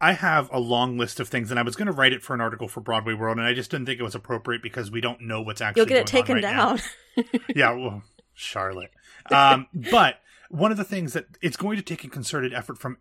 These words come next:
Speaker 1: every stakeholder in the Broadway community. That's gonna have to come from theater owners. It's gonna have to come from producers. It's gonna have to come from the unions.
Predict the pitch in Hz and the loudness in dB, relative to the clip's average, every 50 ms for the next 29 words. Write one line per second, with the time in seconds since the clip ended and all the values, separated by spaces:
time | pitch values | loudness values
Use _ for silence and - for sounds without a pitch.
0 | _ - 131 135 143 139 143 143 147 143 120 - - 139 123 - - 127 117 107 | _ -4 -2 -2 -2 -4 -6 -8 -6 -6 -6 -6 -4 -4 -4 -4 -4 -4 -4 -4
1 | 110 120 - 123 117 123 110 113 107 101 107 95 - 147 165 180 151 117 104 104 | -4 -6 -6 -8 -8 -6 -6 -6 -6 -6 -6 -10 -10 -8 -6 -6 -6 -6 -8 -8
2 | 113 110 - - 143 139 131 - - 151 160 - - - - 147 127 - 143 131 | -8 -8 -8 -8 -8 -8 -8 -6 -6 -6 -6 -6 -6 -8 -8 -8 -8 -10 -12 -12
3 | 113 - 123 123 123 117 110 107 98 - 110 - - 123 113 110 123 143 151 - | -6 -4 -2 -2 -2 -2 -4 -6 -8 -12 -14 -10 -8 -6 -6 -4 -2 -4 -4 -4
4 | - - 143 127 - - 120 104 - 113 113 107 107 - 104 - - - 123 113 | -6 -8 -10 -10 -10 -10 -12 -12 -10 -8 -8 -8 -8 -12 -18 -18 -16 -14 -12 -12
5 | - - - 156 165 - - - - 127 120 - 135 123 113 110 113 110 107 101 | -10 -6 -4 -4 -4 -4 -6 -12 -14 -14 -14 -12 -12 -12 -10 -8 -8 -8 -8 -10
6 | 98 | -12